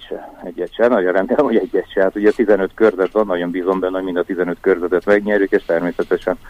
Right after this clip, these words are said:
Horváth Csaba is nyerni fog, mint polgármester, hisz, ö, ezt a Fidesz is feladta, abból látszott, hogy Rozgonyi Zoltánt indították, aki, akiről... Hát aki, aki most a, ebben a ciklusban is Karácsony Gergely alpolgármestere volt, ő minden polgármester mellett alpolgármester volt,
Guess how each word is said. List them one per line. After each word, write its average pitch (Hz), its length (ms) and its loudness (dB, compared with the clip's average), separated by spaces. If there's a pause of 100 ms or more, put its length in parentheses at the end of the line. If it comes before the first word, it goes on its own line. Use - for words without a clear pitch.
(400)
Horváth 92 340 2
Csaba 90 220 2
is 87 140 2
nyerni 92 260 2
fog, 87 200 -2
mint 92 160 -2
polgármester, 98 680 2 (500)
hisz, 98 240 0
ö, 98 420 6
ezt 98 140 0
a 107 60 2
Fidesz 110 240 2
is 101 180 -6
feladta, 98 580 4
abból 95 240 2
látszott, 92 340 2
hogy 92 120 -2
Rozgonyi 92 320 -2
Zoltánt 90 420 2
indították, 92 580 0
aki, 92 280 -2
akiről... 90 540 0 (520)
Hát - 180 2
aki, 101 220 2
aki 98 460 2 (140)
most 95 280 -6
a, 101 140 6
ebben 107 200 4
a - 80 -2
ciklusban 95 380 -6
is 90 100 -4
Karácsony 95 420 0
Gergely 90 260 0
alpolgármestere 95 800 2
volt, 104 180 2
ő 135 60 6
minden 123 320 6
polgármester 92 580 0
mellett 85 280 0
alpolgármester 92 720 2
volt, 87 180 -4